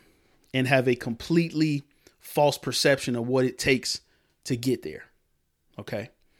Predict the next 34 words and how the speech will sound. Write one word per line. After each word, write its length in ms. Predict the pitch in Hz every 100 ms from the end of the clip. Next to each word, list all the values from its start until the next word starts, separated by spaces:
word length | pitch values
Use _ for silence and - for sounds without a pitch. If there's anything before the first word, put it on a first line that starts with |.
| _ - - - _
So 140 | - 151
when 180 | 147 147
you're 120 | 139
seeing 300 | - 220 220
somebody 440 | 208 185 175 151
ride 480 | 127 131 139 151 151
a 60 | 123
wave 680 | 123 156 147 87 67 - _ _ _ _ -
and 160 | 135
you 80 | 165
think 300 | - 156 135
you 120 | 196
wanna 220 | 214 147
ride 300 | 123 113 101
the 40 | 101
wave, 460 | 95 85 - - _ _ _ _ _ _ _
the 100 | -
worst 400 | 135 156 233 262
thing 180 | 226 196
that 200 | 160 143
you 80 | 147
can 180 | 143 120
do 320 | 117 104 98 _ _ _ _ _ _ _ _
is 180 | 139 123 -
imitate 560 | 170 175 160 - 165 151
somebody 560 | - 151 135 120 123
else 380 | 120 - - - - _ _ _ _ _ -
and 100 | 135
try 180 | 170 143
to 80 |
ride 300 | 127 131 135
the 80 | 123
same 300 | - 135 113
wave. 500 | 120 135 101 - -